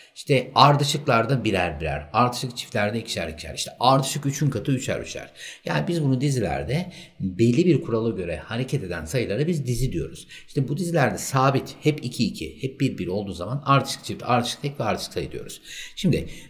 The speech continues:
şöyle bir hem örnek vererek, e, formülü anlatayım. Çünkü ezber yapmayın arkadaşlar. Mesela ardışık sayı iki, üç, dört,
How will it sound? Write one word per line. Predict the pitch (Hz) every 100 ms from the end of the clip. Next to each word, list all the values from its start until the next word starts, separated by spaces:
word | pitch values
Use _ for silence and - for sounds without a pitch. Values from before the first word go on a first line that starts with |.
| - - -
şöyle | - 240 240 190
bir | 208 202 -
hem | 220 214 -
örnek | 135 170 202 135
vererek, | 120 127 104 - -
e, | 113 107 104
formülü | - 113 104 101 92
anlatayım. | 87 87 143 143
Çünkü | 156 151 135 - 139
ezber | 139 123 131
yapmayın | 113 - 85 78
arkadaşlar. | 71 - - - - - - - - -
Mesela | 240 226 208 - 220
ardışık | 202 - - 160 -
sayı | 117 87 - - _ _ _ _ _ _
iki, | 156 - 90 - - - - - - - - - - 147
üç, | 143 - - - - - - - - - 110 104
dört, | 127 147 165